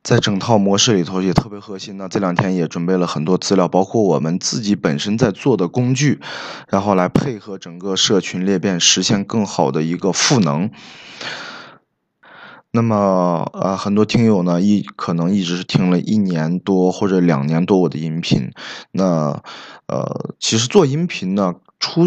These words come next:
我刚开始的初心呢，就是简单的，啊，OK，我们在做什么，每天抽个几分钟的时间，然后来实时和大家说一说我们每天做什么，那让大家了解一个互联网公司，啊，是每天的作息啊，然后怎么怎么样。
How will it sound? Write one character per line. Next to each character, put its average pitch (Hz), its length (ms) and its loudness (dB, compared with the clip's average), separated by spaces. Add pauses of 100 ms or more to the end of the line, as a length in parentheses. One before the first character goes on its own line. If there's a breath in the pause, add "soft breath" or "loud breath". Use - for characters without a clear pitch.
(140)
我 - 260 0
刚 147 200 2
开 185 120 6
始 - 160 0
的 90 120 -4
初 - 180 -4
心 107 200 -2
呢， 101 40 0
就 104 80 -2
是 117 160 0
简 82 180 2
单 98 200 2
的， 104 80 2
啊， - 80 4
OK， 98 240 0
我 90 100 0
们 85 100 0
在 95 140 2
做 135 220 4
什 92 120 -4
么， 85 200 -4
每 82 120 -4
天 101 160 -6
抽 - 180 -4
个 110 60 4
几 90 140 -2
分 98 140 -2
钟 107 120 2
的 101 60 2
时 95 180 2
间， 104 320 2 (380 loud breath)
然 95 140 0
后 98 180 2
来 90 480 2 (300 loud breath)
实 - 120 -6
时 92 60 -4
和 101 100 -4
大 95 120 2
家 98 100 2
说 110 300 4
一 - 20 2
说 98 160 -2
我 92 60 0
们 95 120 2
每 95 80 0
天 101 140 2
做 131 240 4
什 - 160 -8
么， 73 160 -10 (300 loud breath)
那 101 120 4
让 101 140 4
大 107 80 2
家 101 80 4
了 95 160 2
解 98 120 -4
一 95 60 0
个 92 80 -4
互 - 140 -4
联 104 140 4
网 92 120 0
公 98 220 -4
司， 101 340 0 (360 loud breath)
啊， 82 160 0
是 87 260 0
每 80 200 0
天 92 360 -2 (260)
的 78 200 2
作 107 240 2
息 110 340 4
啊， 104 240 4
然 95 140 0
后 98 160 -2
怎 92 120 -6
么 90 80 0
怎 92 120 -4
么 90 100 0
样。 95 220 2